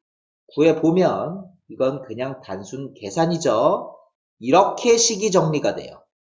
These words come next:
어떻게 식이 정리가 돼? 팔 곱하기 이분의 일의 n제곱, 이렇게 정리가 되고, 이게 영부터 사까지 각 점들이 실제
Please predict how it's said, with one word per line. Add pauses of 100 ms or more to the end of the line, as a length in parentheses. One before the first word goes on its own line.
(120)
어떻게
식이
정리가
돼? (420)
팔
곱하기
이분의
일의 (120)
n제곱, (220)
이렇게
정리가
되고, (200)
이게 (100)
영부터
사까지 (260)
각
점들이 (140)
실제